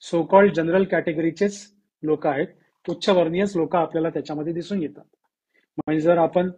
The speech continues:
काही दिवसापूर्वी जे आरटीआयच्या माध्यमातून माहिती समोर आली होती, तिथे जर आपण विचार केला, त्या माहितीचा जर आधार घेतला, तर पंच्याण्णव टक्के प्रोफेसर, सत्त्याण्णव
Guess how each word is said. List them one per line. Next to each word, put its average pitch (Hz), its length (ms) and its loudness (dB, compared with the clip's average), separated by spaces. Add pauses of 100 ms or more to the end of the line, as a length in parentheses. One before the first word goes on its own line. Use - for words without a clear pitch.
(680)
काही 165 220 4
दिवसापूर्वी 185 580 4
जे 185 120 2
आरटीआयच्या 196 600 0 (320)
माध्यमातून 180 540 -2
माहिती 185 300 0
समोर 196 280 0
आली 160 180 0
होती, 139 380 -6 (600)
तिथे 214 220 4
जर 233 160 4
आपण 214 240 2
विचार 175 280 -2
केला, 147 320 -4
त्या 165 240 -2
माहितीचा 180 480 -2
जर 208 160 0
आधार 165 260 -2
घेतला, 143 380 -6 (540)
तर 185 180 6
पंच्याण्णव 208 640 0
टक्के 196 600 -2 (640)
प्रोफेसर, 151 460 -2 (2500)
सत्त्याण्णव 220 540 0